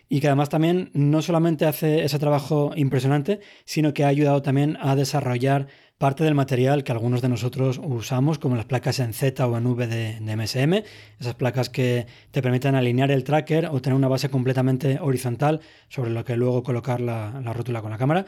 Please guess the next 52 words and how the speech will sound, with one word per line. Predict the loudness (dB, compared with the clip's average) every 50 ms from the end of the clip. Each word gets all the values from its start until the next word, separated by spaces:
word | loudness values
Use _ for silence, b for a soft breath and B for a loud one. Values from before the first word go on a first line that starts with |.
| B B B B B B B
o | 0 0 2
también | 2 2 2 4 4
el | 2 2
filtro | 2 2 0 0 2 2 2 2 2
Star | 0 -2 -2 0 0 0 2
Glow | 2 2 2 2 0
de | 0 0 0 0
Case, | 0 0 2 2 2 0 -2 -6 -10
ese | -8 -4 -4 -2
filtro | -2 -2 0 0 -2
que | -2 0 0 -2 0
sirve | -2 -2 -2 0 -2 -2
para, | 0 0 0 2 0 0 0 -2 -6 B B B B B B -2
para | 0 0 0
resaltar | 0 0 -2 0 0 0 0
las | 0
estrellas | 0 0 0 2 2
más | 2 0
brillantes | 0 2 2 2 2 2 0 0 0
y | 0 0
mitigar | 0 2 2 2 2 2
un | 2 0
poquito | 0 -2 -2 -2 -2 -2 -4 -2
la | -2 -2 0
luz | 0 0 0
del | 0 -2
resto, | -2 -4 -4 -4 -4
hacer | -4 -4 -4
que | -4 -4 -4
resalten | -4 -4 -4 -4 -4 -2 -2
más. | -2 -2 -4 -6 B B B B B B B B B B B B B B _ _
Y | 0 2 4 4 4 4 4 4 4 4 4 2 2
todo | 2 0 0
su | 0 0
contenido | 0 0 2 2 2 2 2 2 2 0 0
es | 0 -2 -2 -2 -4 -4
relativo | -2 0 0 0 0 2 2 2 2 2 0 0
a | -2 -4
la | -4
fotografía | -4 -4 -4 -4 -2 -2
nocturna, | -2 -2 0 0 -2 -2
cien | 0 0 0 0 0
por | 0 -2 -2
cien. | -2 -2 0 0 -2 -4 B B B B B B B B
Aquí | -10 -8 -6 -4
tampoco | -4 -2 -2 -2 -4 -2 -2 0
hay | 0 0 0 0
sitio | -2 -2 -2 -2 -2
para | -2 -2 -4
la | -4
fotografía | -6 -6 -8 -6 -4 -4 -2
diurna. | -2 0 0 0 0 0